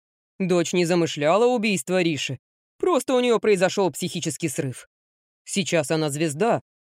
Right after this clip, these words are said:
её имя на первых страницах прессы. Ванессе не нужны ни твои деньги, ни связи.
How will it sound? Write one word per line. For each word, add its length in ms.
её 260
имя 260
на 120
первых 300
страницах 540
прессы. 460
Ванессе 460
не 120
нужны 320
ни 120
твои 260
деньги, 380
ни 120
связи. 480